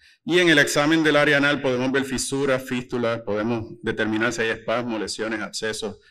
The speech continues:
etcétera. Así que el examen físico es bien importante. Entonces, ¿qué nos pasa a nosotros los colonoscopistas con esto? Pues no podemos confiar en un instrumento flexible. El colonoscopio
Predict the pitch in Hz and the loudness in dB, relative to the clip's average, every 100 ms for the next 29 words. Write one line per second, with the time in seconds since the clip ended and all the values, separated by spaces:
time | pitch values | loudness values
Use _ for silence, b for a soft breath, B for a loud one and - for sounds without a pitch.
0 | b - - - 101 87 82 - 107 110 | b -14 -10 -6 -6 -6 -10 -10 -6 -6
1 | 107 127 139 143 151 151 131 120 107 120 | -4 -4 -4 -4 -4 -4 -4 -4 -4 -6
2 | 123 98 95 - 73 - - - _ b | -6 -6 -10 -12 -16 -16 -20 -20 _ b
3 | b b b b b b - 147 202 214 | b b b b b b -2 2 4 4
4 | - - 180 196 220 196 208 190 156 156 | 2 0 4 4 6 6 6 6 4 2
5 | - 170 170 156 143 131 139 131 123 117 | 2 0 2 -2 -2 -4 -2 0 -2 -2
6 | 120 143 156 135 120 - 120 151 147 113 | -2 0 0 -2 -2 -2 -2 -2 -2 -6
7 | - 120 156 175 185 185 175 170 156 147 | -4 0 0 2 2 2 0 -2 0 2
8 | 151 160 165 B B B 131 127 147 147 | 4 4 2 B B B -4 0 0 0
9 | 143 147 143 147 - 113 - 123 123 110 | 0 2 2 0 -2 -2 -2 -4 -4 -4
10 | 92 107 104 117 113 107 - 165 180 131 | -4 -6 -6 -4 -4 -4 2 4 4 2
11 | 120 | -2